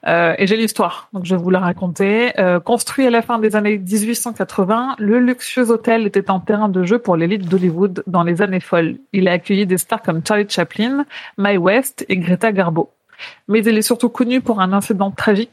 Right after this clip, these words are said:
qui s'y est produit quelques années après son ouverture. En dix-huit cent quatre-vingt-douze, une jeune femme nommée Kate Morgan s'est rendue à cet hôtel le jour de Thanksgiving sous un faux nom et a informé le personnel qu'un homme la rejoindrait.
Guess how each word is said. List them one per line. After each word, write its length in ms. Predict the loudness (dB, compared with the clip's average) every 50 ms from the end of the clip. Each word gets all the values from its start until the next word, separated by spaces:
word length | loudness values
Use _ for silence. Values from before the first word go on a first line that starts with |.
| _
qui 140 | -6 -2 -2
s'y 180 | -2 0 2 0
est 60 | 0
produit 340 | 0 0 -2 0 0 0 -2
quelques 380 | 0 -2 -4 -2 0 0 2
années 180 | 2 2 2 2
après 220 | 0 0 0 -2 -2
son 180 | -2 -2 -2 0
ouverture. 560 | 0 0 0 -2 -4 -6 -6 -4 -6 -6 -8 _ _ _ _ _ 0
En 140 | 0 0
dix-huit 340 | 2 2 0 0 2 0 0 0
cent 180 | 0 -2 -2
quatre-vingt-douze, 880 | -2 -2 -2 -2 0 0 0 0 0 0 2 2 2 4 2 2 2 0
une 160 | 0 0 2
jeune 220 | 2 2 0 0 0
femme 240 | -2 -2 -2 0 -2
nommée 220 | -2 -2 -2 -4
Kate 340 | -4 0 0 0 0 0 0
Morgan 500 | 0 0 0 0 0 0 0 0 0 -2
s'est 160 | -2 0 0
rendue 300 | 0 0 0 2 2 2
à 60 | 2
cet 220 | 0 -2 -4 -2 -2
hôtel 300 | -2 0 0 2 2 2
le 100 | 0 2
jour 180 | 0 0 0
de 100 | 0 -2
Thanksgiving 800 | -4 -4 -6 -6 -6 -6 -6 -6 -6 -4 -4 -4 -4 -4 -6 -8
sous 240 | -6 -4 -2 0 0
un 80 | 0 -2
faux 200 | 0 -2 0 0
nom 220 | 0 0 -2 -2 -2
et 100 | 0 2
a 100 | 2 2
informé 400 | 2 0 -2 -2 0 0 2 2
le 100 | 2 0
personnel 560 | 0 -2 -4 -4 -4 -4 -2 0 0 0 0
qu'un 200 | 0 -2 -2 0
homme 140 | 0 0 0
la 100 | 0 0
rejoindrait. 480 | 2 0 0 0 0 -2 -2 -4 -8